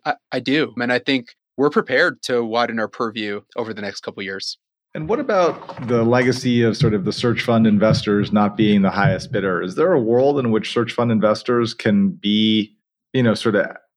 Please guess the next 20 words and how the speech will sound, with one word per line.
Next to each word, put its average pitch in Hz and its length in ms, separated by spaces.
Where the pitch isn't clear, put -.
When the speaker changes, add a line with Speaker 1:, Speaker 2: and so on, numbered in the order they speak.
Speaker 2:
at 113 280
the 117 200
market 110 420
clearing 113 340
price, 110 720
so - 260
to 120 60
speak, 127 540
in 120 140
a 101 320
financial 120 640
way 139 280
as 123 140
opposed 120 340
to 117 120
a 104 60
chemistry 117 500
and 101 100
trust 113 360
way, 139 460